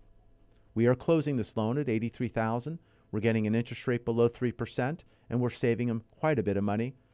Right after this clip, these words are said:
Right now, they're invest-, this is a property that they have a loan on.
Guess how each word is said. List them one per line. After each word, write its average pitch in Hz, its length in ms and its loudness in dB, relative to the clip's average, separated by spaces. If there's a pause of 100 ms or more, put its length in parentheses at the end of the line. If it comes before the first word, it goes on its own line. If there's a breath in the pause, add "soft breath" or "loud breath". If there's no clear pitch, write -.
(200 soft breath)
Right 143 240 2
now, 151 200 0
they're 131 200 0
invest-, 131 440 -2
this 143 160 -10
is - 140 -8
a 113 100 -2
property 143 540 -2 (300 soft breath)
that 101 100 -8
they 117 160 4
have 131 160 2
a 123 40 2
loan 117 260 2
on. 156 220 -2